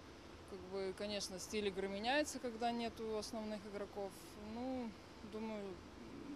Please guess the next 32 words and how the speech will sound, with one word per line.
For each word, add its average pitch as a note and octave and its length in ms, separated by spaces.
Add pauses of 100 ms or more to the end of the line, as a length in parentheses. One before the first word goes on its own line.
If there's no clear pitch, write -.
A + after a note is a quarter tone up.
(180)
тренер G#3+ 300
даст G3 320
хорошую G3+ 380
тактику. A#3 440 (880)
Как G3 140
в G3 40
защите G3 580
и F3+ 40
в F3 80
нападении G3 460
будем F3+ 260
стараться. F#3+ 460 (520)
Будем G3+ 240
делать G3+ 260
все, G#3 180
что G3+ 220
от F3+ 100
нас F3+ 200
зависит. E3+ 340 (260)
Э, G#3+ 260
я A#3+ 120
думаю, C4 260
что C4+ 160
все A3+ 380
игры, E3+ 280 (440)
как F3 80 (120)
бы, F3+ 80
все G3+ 280
игры F#3+ 240
хорошие A3+ 640
будут, G3+ 360 (100)
э, F3+ 360